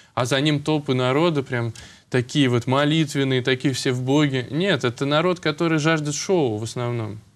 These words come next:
Кого ещё он исцелит? Что ещё произойдёт?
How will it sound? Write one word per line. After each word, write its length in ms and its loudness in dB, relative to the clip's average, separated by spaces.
Кого 300 4
ещё 300 2
он 140 2
исцелит? 640 -2
Что 240 4
ещё 240 2
произойдёт? 680 0